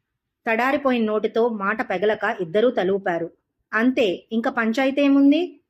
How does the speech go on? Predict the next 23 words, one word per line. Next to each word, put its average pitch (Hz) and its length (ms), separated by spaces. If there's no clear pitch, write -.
జ్యేష్ఠపాలు 262 680
ఇచ్చేదే 247 340
తల్లిదండ్రులను 269 680
పెద్దవాడి 262 500
సొంత 226 340
ఇంటి 262 280
నుండి 254 220
సాగనంపడానికి. 220 1000
నడవండి," 247 580
అని 202 140
ఒకరు 208 220
అనగానే 220 600
అందరూ 202 380
ఇంటివైపు 220 500
దారి 180 280
తీశారు. 175 500
అప్పటికే 262 380
అంబులెన్స్ 220 580
అక్కడికి 180 420
చేరింది. 165 400
ఒకరు 208 200
వాకిలి 202 380
శుభ్రం 226 360